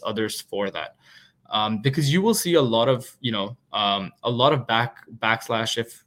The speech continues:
if your decision is wrong. But if you have the courage to basically, you know, have the ability to give a, a better decision, it will always be valued in product management.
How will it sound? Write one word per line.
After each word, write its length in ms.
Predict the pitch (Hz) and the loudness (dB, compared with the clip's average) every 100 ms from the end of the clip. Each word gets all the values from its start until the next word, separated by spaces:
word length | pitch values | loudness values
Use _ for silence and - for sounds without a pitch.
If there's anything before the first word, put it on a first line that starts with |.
| _ | _
if 180 | 117 - | -6 -2
your 80 | 113 | -4
decision 400 | 113 113 107 107 | -4 -4 -6 -6
is 120 | 95 | -6
wrong. 280 | 107 107 107 | -6 -6 -4
But 120 | 117 | -2
if 160 | 113 139 | -2 0
you 140 | 165 | 2
have 220 | 185 175 | 2 0
the 100 | 185 | -2
courage 640 | - - 120 135 139 - - - _ _ | -2 2 4 2 0 -10 -14 -20 _ _
to 100 | - | -4
basically, 460 | 120 123 135 139 135 | 2 2 0 0 2
you 260 | 131 - 117 | 2 2 0
know, 240 | 104 - - | -2 -6 -6
have 300 | - 123 131 | 0 0 2
the 100 | 135 | 2
ability 380 | 113 117 117 110 | 2 0 -2 -2
to 200 | 117 - - | -6 -8 -8
give 220 | 127 131 | -2 2
a, 180 | 135 107 - - | 2 0 -4 -6
a 120 | 110 | -4
better 240 | 104 113 | -2 -4
decision, 520 | 101 - 123 113 101 - | -4 -6 -6 -4 -8 -4
it 80 | 120 | -4
will 120 | 127 | -2
always 440 | - 117 120 113 | 0 2 2 0
be 100 | 104 | -2
valued 420 | 101 95 95 90 92 | -2 -2 -2 -6 -12
in 120 | 90 | -12
product 360 | - 95 95 | -6 -4 -4
management. 460 | 92 92 90 - - | -8 -8 -8 -14 -20